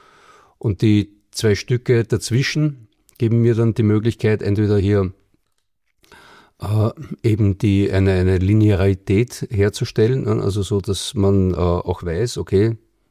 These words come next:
das zweite Stück ist jetzt ähnlich zu tanzen wie das erste und so weiter, äh, oder eben eine Überraschung einzubauen,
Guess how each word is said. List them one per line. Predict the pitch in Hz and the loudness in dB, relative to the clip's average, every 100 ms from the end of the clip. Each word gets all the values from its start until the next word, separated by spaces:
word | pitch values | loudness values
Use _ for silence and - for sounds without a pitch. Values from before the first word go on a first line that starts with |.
| _ - | _ -20
das | - | -10
zweite | - - 104 | -6 -4 -4
Stück | - 104 - | -2 -4 -2
ist | 92 | -2
jetzt | 98 90 - - - - | -2 -2 -6 -10 -18 -12
ähnlich | - 104 101 | -2 0 0
zu | - | -2
tanzen | 107 90 90 - 95 | -2 -2 -2 -2 0
wie | |
das | 92 - | 0 -2
erste | - 104 - 120 123 | -4 -4 0 2 2
und | 120 101 | 0 -4
so | - | -4
weiter, | 92 90 139 139 - - - - - _ | -4 -2 -2 -4 -8 -20 -20 -20 -20 _
äh, | - | -2
oder | 101 - 117 131 127 | -2 2 2 4 4
eben | 117 117 | 2 2
eine | 110 113 | 2 2
Überraschung | 101 85 92 101 | 2 0 0 0
einzubauen, | 85 76 92 - - 85 | 0 -2 -4 -6 -8 -10